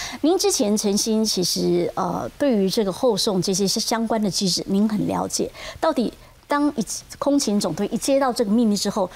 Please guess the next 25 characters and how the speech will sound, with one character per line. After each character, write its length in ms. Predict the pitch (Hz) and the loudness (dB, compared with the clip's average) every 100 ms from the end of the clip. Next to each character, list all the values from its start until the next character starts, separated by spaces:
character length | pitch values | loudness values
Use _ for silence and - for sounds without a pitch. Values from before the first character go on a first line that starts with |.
| - | -14
他 220 | - 370 381 | -2 0 2
们 160 | 285 | 2
是 160 | - 302 | 2 -2
不 80 | - | -2
是 100 | 240 | 0
就 180 | 240 - | 0 -2
一 80 | 208 | 0
定 140 | 226 | 0
要 120 | 208 | 2
使 180 | - 160 | -2 0
命 140 | 185 180 | 0 0
必 80 | |
达， 220 | 185 175 175 - - | -2 -4 -6 -12 -10
还 220 | - 202 | -2 0
是 160 | 233 302 | 2 0
说 260 | - 247 | 2 0
其 180 | - - | 0 -4
实 180 | 190 185 | -2 -2
要 120 | 196 | -2
有 140 | 175 180 | -2 -4
一 40 | |
些 160 | - 175 | -4 -4
个 80 | 143 | -6
考 220 | - - | -10 -10
虑？ 120 | - | -12